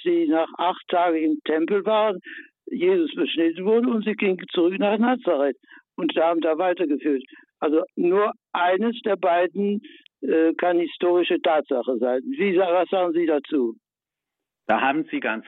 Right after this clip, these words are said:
Speaker 2: recht. Äh, in diesem Punkt, was, äh, nach der Geburt Jesu geschehen ist, da, äh, sind offenkundig das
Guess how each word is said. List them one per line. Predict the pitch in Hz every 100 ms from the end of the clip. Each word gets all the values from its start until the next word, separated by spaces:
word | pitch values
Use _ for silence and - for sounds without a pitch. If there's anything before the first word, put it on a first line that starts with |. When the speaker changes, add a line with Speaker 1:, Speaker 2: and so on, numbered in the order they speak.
| -
Speaker 2:
recht. | 143 190 - _ _ _ _ _
Äh, | 117 127 120
in | 92 147 135
diesem | 175 190 190 160
Punkt, | 170 165 180 -
was, | 120 123 123 -
äh, | - 131 120 117 131 123
nach | 120 135 -
der | 139 135
Geburt | 131 123 143 151 -
Jesu | - 123 123 143 147 147 135
geschehen | - - 120 123 147 147
ist, | 147 131 - - - - -
da, | 117 113 120 117 120 120 113
äh, | 113 120 117 147
sind | 131 131
offenkundig | 151 180 - 175 - 151 139 123 107 - -
das | 113